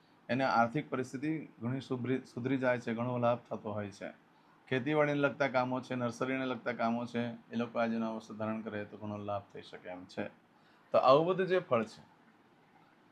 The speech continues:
એ આજે મળસ્કે એકને તેત્રીસથી આવતીકાલે મળસ્કે બે ને બત્રીસ મિનિટ સુધીમાં મળે. મિત્રો, આજે ગુરુવારનો ઉપવાસ કરવાનો ચૂકશો નહીં. બહુ જ મહત્વનો દિવસ છે આજે ગુરુવાર. દરેક ગુરુવાર કરો માગશર મહિનાના,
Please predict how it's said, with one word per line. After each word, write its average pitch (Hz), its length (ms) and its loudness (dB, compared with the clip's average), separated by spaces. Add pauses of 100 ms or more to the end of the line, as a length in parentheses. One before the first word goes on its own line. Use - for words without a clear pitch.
(140)
એ 117 60 4
આજે 131 380 6
મળસ્કે 139 420 4
એકને 139 180 0
તેત્રીસથી 127 600 -2
આવતીકાલે 123 380 2
મળસ્કે 123 320 -2
બે 113 160 2
ને 120 80 -2
બત્રીસ 117 420 -4
મિનિટ 117 200 -4
સુધીમાં 95 300 -6
મળે. 95 200 -2 (920)
મિત્રો, 123 220 4
આજે 123 420 4 (1700)
ગુરુવારનો 127 420 4
ઉપવાસ 120 280 -2
કરવાનો 123 280 -2
ચૂકશો 113 360 -10
નહીં. - 240 -12 (520)
બહુ 113 120 2
જ 113 60 -2
મહત્વનો 113 500 -2
દિવસ 104 220 -2
છે - 180 -8
આજે 95 180 -2
ગુરુવાર. 92 360 -6 (680)
દરેક 123 240 0
ગુરુવાર 131 320 0
કરો 123 260 -2 (160)
માગશર 110 360 -2
મહિનાના, 110 340 0